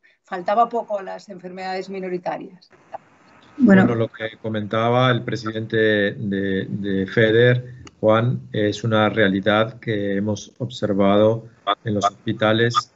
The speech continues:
Speaker 3: en estos, eh, en este año de pandemia. Y efectivamente,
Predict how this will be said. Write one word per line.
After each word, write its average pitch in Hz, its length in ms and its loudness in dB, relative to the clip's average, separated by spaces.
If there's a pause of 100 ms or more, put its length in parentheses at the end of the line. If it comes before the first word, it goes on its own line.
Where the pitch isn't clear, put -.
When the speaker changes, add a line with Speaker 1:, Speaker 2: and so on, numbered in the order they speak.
Speaker 3:
en 110 80 -10 (100)
estos, - 600 -12
eh, 92 460 -12
en 107 120 -8
este 107 240 -4
año 107 220 0
de 107 80 0
pandemia. 95 560 -2 (600)
Y 110 420 2 (180)
efectivamente, 120 1200 2